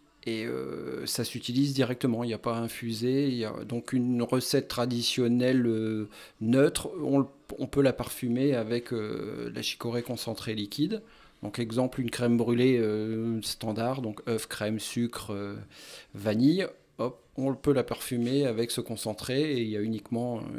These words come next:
une petite dose de, de, de concentré de chicorée à mettre. Et après, euh, donc ça s'accommode beaucoup sur les desserts, après sur tout ce qui est plat cuisiné,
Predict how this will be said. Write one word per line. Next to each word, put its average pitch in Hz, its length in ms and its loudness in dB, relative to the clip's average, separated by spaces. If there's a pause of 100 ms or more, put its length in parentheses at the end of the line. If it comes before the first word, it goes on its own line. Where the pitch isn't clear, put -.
(120)
une 120 120 -6
petite 110 360 -8
dose 117 240 -2
de, 107 240 -4
de, 107 260 -8
de 113 120 -8
concentré 113 440 -8
de 120 60 -10
chicorée 117 400 -4
à 110 40 -6
mettre. 104 320 -10 (960)
Et - 60 -6
après, 120 480 -2
euh, 113 240 2 (480)
donc 113 160 -6
ça 139 120 0
s'accommode 139 540 4 (140)
beaucoup 139 960 -4
sur 143 200 2
les 127 120 4
desserts, 143 540 4
après 127 300 2
sur - 260 -4
tout 127 140 -6
ce - 80 -4
qui 127 100 0
est 120 40 4
plat 120 180 0
cuisiné, 120 880 2